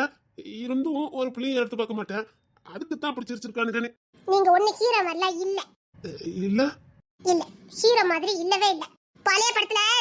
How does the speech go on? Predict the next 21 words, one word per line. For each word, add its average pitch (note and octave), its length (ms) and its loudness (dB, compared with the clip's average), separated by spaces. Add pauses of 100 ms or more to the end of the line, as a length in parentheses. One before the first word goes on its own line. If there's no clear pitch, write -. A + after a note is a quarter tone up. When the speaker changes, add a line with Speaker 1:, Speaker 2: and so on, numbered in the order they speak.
Speaker 2:
சி C5+ 100 -2
ஐ C#5+ 80 0
டி C5+ 120 0
வருவாரே, A4 400 2 (340)
அவர் F4+ 220 -12
என்னது, F#4+ 240 -10 (260)
ஜெயசங்கர், C5 560 -2 (300)
அப்படியே E5+ 440 -4
இருக்கீங்க. A4+ 300 -10 (340)
அவரும் G#4+ 300 6
உங்களை A4+ 200 4
மாதிரி A#4+ 180 0
சி A#4+ 60 -2
ஐ A#4+ 80 0
டி C5 100 0
யா C#5 160 2
தான் D#5 160 2
நடிப்பாரு. A#4+ 340 0 (720)
இங்க D#4 320 -12
அதே C#4 220 -10
அளவுதான். C#4 320 -16